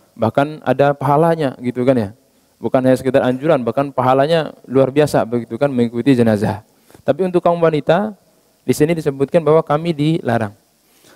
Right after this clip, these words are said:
Tapi yang menjadi sedikit permasalahannya, ada komentar lagi dari Ummu Atiyah ini dalam penggalan riwayat yang selanjutnya, "Walam yu'zam alaina." Tapi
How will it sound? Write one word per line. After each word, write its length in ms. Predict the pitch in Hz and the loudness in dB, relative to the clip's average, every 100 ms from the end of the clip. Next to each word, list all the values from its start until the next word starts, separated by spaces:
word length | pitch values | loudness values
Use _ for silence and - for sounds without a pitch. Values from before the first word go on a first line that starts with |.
| _ - | _ -4
Tapi 240 | 143 214 226 | -4 0 0
yang 120 | 202 | 0
menjadi 600 | 190 175 160 160 160 151 | -2 0 0 2 -2 -4
sedikit 440 | - 170 190 151 | -6 -4 -2 0
permasalahannya, 720 | - 147 135 135 123 117 113 | 0 -2 -2 -2 -2 -2 0
ada 400 | 143 147 185 180 - _ _ - | 0 4 2 0 -8 _ _ -2
komentar 560 | 165 175 170 170 170 | 0 0 0 0 2
lagi 480 | 139 127 113 117 143 | 2 0 0 -4 -2
dari 480 | 123 123 127 123 113 104 | 2 4 6 4 0 0
Ummu 240 | 135 135 | 2 4
Atiyah 480 | 113 113 127 123 104 | 2 2 2 2 -2
ini 160 | 120 | -4
dalam 240 | 147 123 127 | 0 0 -2
penggalan 720 | - 123 120 120 120 120 123 _ _ _ _ | -4 -2 0 2 0 -4 -12 _ _ _ _
riwayat 480 | 127 131 120 120 110 | 0 4 6 4 0
yang 80 | 110 | -2
selanjutnya, 560 | 117 107 113 117 160 - | -2 0 -2 0 -2 -2
"Walam 400 | 104 131 165 165 | 0 2 2 2
yu'zam 800 | 165 214 - 131 123 160 170 165 | 2 2 0 -8 0 0 0 -4
alaina." 720 | 131 147 147 120 107 113 98 _ _ _ _ _ _ - | -2 2 2 2 0 -2 -4 _ _ _ _ _ _ -4
Tapi 560 | 120 - 196 226 220 | -4 -2 -2 -2 -4